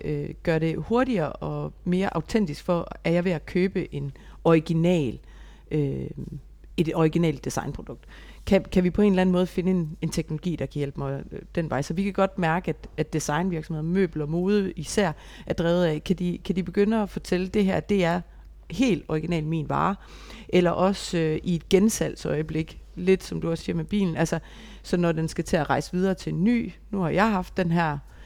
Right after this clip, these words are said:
Arne Jacobsen stol, nu skal den til at rejse videre, jamen kan næste køber så, øh, være sikker på, at det også er en. Så,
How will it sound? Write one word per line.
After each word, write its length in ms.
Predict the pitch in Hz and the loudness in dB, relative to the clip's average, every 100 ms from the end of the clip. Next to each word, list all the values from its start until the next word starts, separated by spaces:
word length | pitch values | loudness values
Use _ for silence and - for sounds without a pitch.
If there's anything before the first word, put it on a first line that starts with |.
| - | -10
Arne 200 | - 151 156 | -2 0 2
Jacobsen 420 | 190 240 208 175 | 4 2 0 -6
stol, 240 | - 190 | -4 -2
nu 100 | 180 | -2
skal 160 | 180 170 | -2 -6
den 60 | |
til 100 | 151 | -6
at 100 | - | -6
rejse 220 | - - - | -6 -6 -2
videre, 300 | 220 254 214 - - - | 2 2 0 -6 -18 -4
jamen 200 | 165 165 | 0 0
kan 140 | 156 165 | 2 2
næste 320 | 185 196 - | 2 2 -4
køber 320 | - 165 160 | -4 -2 -2
så, 160 | 147 165 | -4 -4
øh, 480 | 156 147 - - | -2 -2 -4 -6
være 100 | - | -4
sikker 240 | 151 170 - | -2 -2 -4
på, 140 | - | -6
at 120 | 57 151 | -6 -4
det 120 | - | -2
også 220 | 151 - | -2 -4
er 40 | |
en. 200 | 147 143 | -4 -4
Så, 140 | - | -4